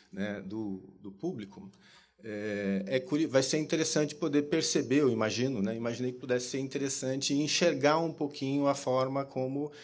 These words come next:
essas coisas se relacionam com a atividade pública. E elas são, vocês vão ver, bastante intrigantes, bastante, é, é, é, desafiadoras. Então, a finalidade é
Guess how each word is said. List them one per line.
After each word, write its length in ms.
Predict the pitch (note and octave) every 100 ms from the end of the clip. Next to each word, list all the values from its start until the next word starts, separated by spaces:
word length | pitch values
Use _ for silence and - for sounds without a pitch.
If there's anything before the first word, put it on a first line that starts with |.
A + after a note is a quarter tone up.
| - -
essas 280 | B2+ B2 C3
coisas 300 | - B2+ B2+
se 120 | -
relacionam 800 | A#2+ C3 C3+ - B2+ B2 B2+ B2+
com 320 | B2 B2 B2
a 140 | B2 A#2+
atividade 560 | - B2 A#2 A2 A#2+
pública. 500 | - A#2+ F#2+ G2 - - - - - -
E 420 | D#3 F3 F3+ F#3+
elas 280 | E3 D3+ D#3
são, 520 | - C3 C#3 D3 D3 B2+
vocês 280 | B2 B2
vão 180 | A#2+ B2+
ver, 200 | A#2 B2
bastante 580 | B2 A#2+ - B2+ C3 C#3+
intrigantes, 560 | C3+ C3+ G#2+ A2+ B2+ A#2+
bastante, 960 | A#2 - B2 B2 - B2 B2 A#2 A2 G#2
é, 60 | G#2+ G2+ G2+ G#2+ - - G2 F#2+ - F#2+ - - - - - _ -
é, 300 | G2+ G2 F#2+
é, 40 | F#2
desafiadoras. 1160 | A#2+ B2 A2 - B2+ G2 G2 F2+ D2+ - - - _ _ _ - - -
Então, 200 | G3 G3+
a 140 | F#3+
finalidade 540 | F#3+ G3+ F3+ F#3+ F#3+
é 120 | G3